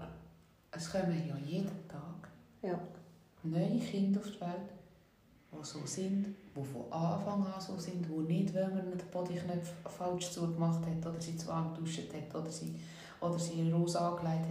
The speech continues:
Speaker 1: hat als Bube. Genderfree, absolut. Kommen jeden Tag diese Kinder auf die Welt. Und wenn wir endlich wetten, dass sich an dieser Situation, vielleicht nicht gesetzlich, vielleicht in die Mühlen länger laufen. Mühlen. Lang-,
Speaker 2: Tun's bestimmt.
Speaker 1: langsamer Mühlen.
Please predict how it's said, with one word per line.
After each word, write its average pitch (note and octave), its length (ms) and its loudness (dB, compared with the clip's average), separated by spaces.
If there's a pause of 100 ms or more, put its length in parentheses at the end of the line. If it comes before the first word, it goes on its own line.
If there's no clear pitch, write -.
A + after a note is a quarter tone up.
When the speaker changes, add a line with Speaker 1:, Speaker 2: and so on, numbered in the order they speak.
Speaker 1:
hat E3 60 -2
als E3 160 -2
Bube. D#3+ 260 -2 (840)
Genderfree, D#3+ 680 -2
absolut. D#3+ 680 -4 (520)
Kommen D#3 180 -4
jeden G3 400 4
Tag E3 300 0
diese C#3+ 140 -4 (200)
Kinder C#3+ 200 -6
auf - 140 -10
die - 60 -14
Welt. G2 80 -10 (680)
Und E3 120 2
wenn E3 160 6
wir E3 240 6
endlich F#3+ 540 0
wetten, E3 360 2
dass E3+ 200 -2
sich - 120 -4
an D#3 80 -2
dieser D#3 220 0
Situation, E3+ 800 0
vielleicht D#3 320 -2
nicht C#3 240 -4
gesetzlich, A3+ 580 2
vielleicht A#3 340 2
in F#3 120 2
die F#3+ 200 4
Mühlen F3+ 360 4
länger C3+ 480 0
laufen. - 440 -8 (420)
Mühlen. A#2 340 0 (540)
Lang-, D3 120 -2
Speaker 2:
Tun's E3+ 200 10
bestimmt. D#3+ 220 10
Speaker 1:
langsamer C#3+ 680 8
Mühlen. C#3 320 0